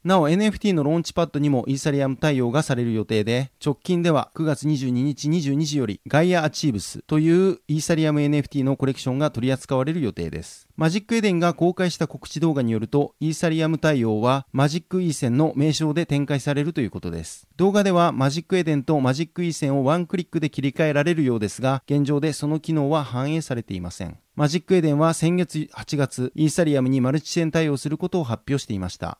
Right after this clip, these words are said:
また、マジックエデンは今年六月にシリーズBラウンドで約百七十七億円、一点三億ドルの資金調達を完了。企業評価額は約二千百八十億円、十六億ドルに達して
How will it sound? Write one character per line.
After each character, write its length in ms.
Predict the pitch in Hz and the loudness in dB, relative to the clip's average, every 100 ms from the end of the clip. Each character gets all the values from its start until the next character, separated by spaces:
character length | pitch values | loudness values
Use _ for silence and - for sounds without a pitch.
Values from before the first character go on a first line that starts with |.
| _ | _
ま 140 | 143 | -2
た、 240 | 139 170 - | 2 0 0
マ 140 | 135 | -2
ジ 100 | 143 | 0
ッ 40 | 180 | 0
ク 100 | 196 | 0
エ 60 | |
デ 80 | 160 | 2
ン 100 | 139 | 2
は 200 | 156 156 - | 2 2 -2
今 100 | 139 | -4
年 400 | 165 - 170 - | -4 -2 -4 -2
六 260 | 139 - | -4 -2
月 220 | 175 175 160 | -2 -2 -2
に 200 | 117 - | -4 -4
シ 160 | - 156 | -4 0
リ 120 | 175 | 0
ー 60 | 151 | 0
ズ 100 | 156 | 0
B 180 | 160 | 2
ラ 120 | 156 151 | 2 2
ウ 80 | |
ン 20 | 120 | 0
ド 100 | 110 | 0
で 240 | 135 - | 0 0
約 220 | 151 156 - | -2 -4 -2
百 260 | 135 - | -4 0
七 220 | 170 175 | 0 0
十 140 | 135 120 | 0 -2
七 220 | 117 143 | 0 0
億 220 | 143 143 | -2 -2
円、 180 | 127 123 - | -2 -2 -8
一 100 | 165 | -10
点 220 | - 117 | -4 -4
三 220 | - 165 | -2 -2
億 160 | 160 165 | -2 -2
ド 100 | 165 | -2
ル 60 | |
の 100 | 175 | -2
資 100 | 160 | -4
金 160 | - 160 | -2 -4
調 160 | 165 165 | -2 -4
達 220 | 160 190 | -2 0
を 80 | 170 | 0
完 240 | 120 101 | -2 -2
了。 300 | 92 90 85 | -4 -6 -8
企 200 | - 131 | -10 2
業 100 | 170 | 2
評 160 | 139 151 | 4 0
価 140 | 156 | 0
額 240 | 131 120 135 | -4 -2 0
は 160 | 143 | 2
約 260 | 139 147 123 | 2 0 -2
二 120 | 117 | -2
千 220 | - 180 | -2 -2
百 220 | 131 131 - | -2 -6 -6
八 260 | 151 - | -6 -6
十 120 | 160 | -4
億 240 | 156 - 113 | -2 -2 -4
円、 160 | 92 - | -6 -2
十 160 | 143 | 0
六 180 | 165 - | 0 0
億 180 | 165 156 | -2 0
ド 100 | 156 | -2
ル 80 | 151 | 0
に 160 | 190 | -2
達 240 | - 120 - | -2 -6 -4
し 60 | |
て 180 | - 151 | -4 -6